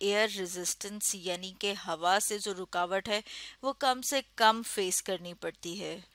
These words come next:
इसके अलावा बर्ड्स को जो एनर्जी कंजर्व करने और फ्लाई करने में मदद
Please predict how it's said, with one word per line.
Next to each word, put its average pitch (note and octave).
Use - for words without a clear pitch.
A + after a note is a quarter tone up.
इसके D4+
अलावा C4+
बर्ड्स G#3+
को A#3
जो G#3+
एनर्जी A#3
कंजर्व B3
करने A#3+
और G3+
फ्लाई G#3
करने G3
में A3+
मदद G3+